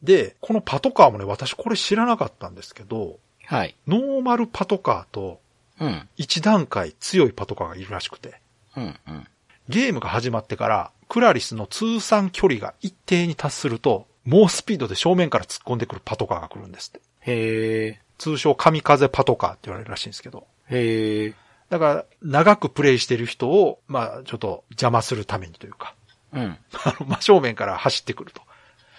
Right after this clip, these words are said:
Speaker 1: 逮捕する気のないパトカーがね、
Speaker 2: うん、うん。
Speaker 1: 突っ込んでくるわけですね。だからこれは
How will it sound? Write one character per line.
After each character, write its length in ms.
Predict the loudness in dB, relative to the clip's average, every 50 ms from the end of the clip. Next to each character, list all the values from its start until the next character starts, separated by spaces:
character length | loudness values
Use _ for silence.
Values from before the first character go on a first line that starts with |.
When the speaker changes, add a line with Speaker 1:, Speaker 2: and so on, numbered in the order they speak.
| _ _
Speaker 1:
逮 200 | 6 6 8 8
捕 120 | 6 2
す 120 | -2 -4 -4
る 100 | -6 -6
気 80 | -6
の 80 | -6 -2
な 120 | 0 0
い 60 | 0 0
パ 120 | -2 -6
ト 80 | -8 -8
カ 100 | -10 -10
ー 40 |
が 80 | -10 -12
ね、 120 | -16 -16 _ _ _ _ _ _ _ _
Speaker 2:
う 40 | -6
ん、 40 | -4
う 20 |
ん。 40 | -4 -6 -8 -10 -12 -12 -10
Speaker 1:
突 140 | -10 -12 -10
っ 20 |
込 100 | -8 -8
ん 20 | -8
で 80 | -8
く 80 | -10 -14
る 60 | -14
わ 120 | -16 -16 -18
け 80 | _
で 60 | _ -20
す 80 | -16
ね。 160 | -16 -16 -16 _ _ _ _ _ _ _ _ -20 -20 -8 -6
だ 100 | -6 -4
か 40 | -4
ら 60 | -2
こ 60 | -2
れ 60 | -2
は 280 | 0 2 2 0 0